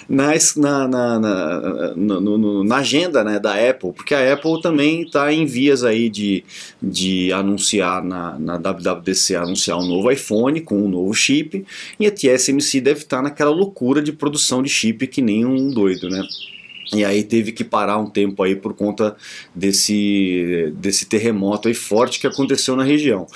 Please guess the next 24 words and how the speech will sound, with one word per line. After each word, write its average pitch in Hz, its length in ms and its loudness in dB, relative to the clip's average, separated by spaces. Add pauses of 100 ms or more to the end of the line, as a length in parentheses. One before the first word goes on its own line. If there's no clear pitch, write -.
(260)
Vamos 113 240 2
ver 123 140 2
se 127 140 0
isso 131 180 -2
não 127 100 0
atrapalha 120 540 -2
tanto 110 420 0
aí 101 180 2
o, 95 120 2
o, 87 500 -2
a - 240 -6
cadeia 98 400 0
produtiva 95 600 -2
da 90 260 0
Apple 127 220 0
e 127 40 -4
que - 80 -4
ela 123 220 2
possa 110 320 0
cumprir 101 500 -2
aí 95 140 2
as 95 100 -2
suas 101 220 0
agendas, 98 520 -2